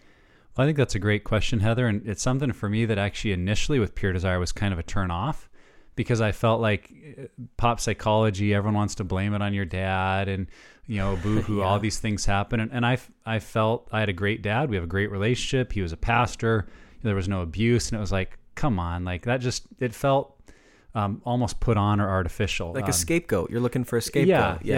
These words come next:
Speaker 1: yeah. But, you know, my counselor was wise enough to handle my skepticism and say, "Well, just lean into it, answer the questions, do the work, see what you think." And, and I've shared this on the podcast before, so I won't tell the whole story, but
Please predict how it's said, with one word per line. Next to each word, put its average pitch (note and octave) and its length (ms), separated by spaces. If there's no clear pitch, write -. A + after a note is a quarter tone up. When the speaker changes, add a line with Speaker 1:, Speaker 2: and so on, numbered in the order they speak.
Speaker 1:
yeah. G2+ 60
But, A#2+ 220
you C#3+ 80
know, D#3 80
my E3 140
counselor C#3+ 400
was G#2 100
wise A2 300
enough A2+ 220
to G2+ 220
handle A#2+ 380
my A#2+ 180
skepticism G#2+ 720
and G#2 120
say, A#2 160
"Well, A#2+ 120
just D3+ 280
lean D#3 280
into A#2+ 260
it, A#2+ 120
answer B2 340
the C3+ 80
questions, G#2 460
do A#2+ 180
the B2 80
work, G2 240
see A#2 160
what A2+ 80
you G#2+ 100
think." F#2 340
And, F2+ 140
and C#3+ 120
I've D3+ 100
shared B2 180
this G#2+ 140
on G#2 80
the F#2 80
podcast G2 540
before, F#2+ 280
so - 140
I F#2+ 40
won't F2+ 180
tell G2 160
the F2 80
whole F2+ 100
story, G#2 320
but F#2 200